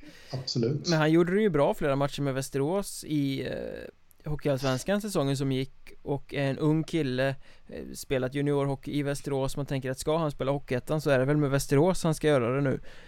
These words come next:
Speaker 1: Mm.
Speaker 2: Eh, får verkligen få chansen, få väldigt mycket istid, mycket ansvar, växa. Men han går också till Hudiksvall.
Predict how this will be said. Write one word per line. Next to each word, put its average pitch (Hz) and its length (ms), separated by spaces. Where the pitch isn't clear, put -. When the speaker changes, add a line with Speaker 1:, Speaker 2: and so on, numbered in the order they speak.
Speaker 1:
Mm. 131 140
Speaker 2:
Eh, 127 160
får - 160
verkligen 147 340
få 160 180
chansen, 139 380
få 143 80
väldigt 135 240
mycket 135 180
istid, 139 420
mycket 135 260
ansvar, 127 420
växa. 127 400
Men 143 120
han 160 140
går 208 80
också 160 220
till 175 140
Hudiksvall. 143 520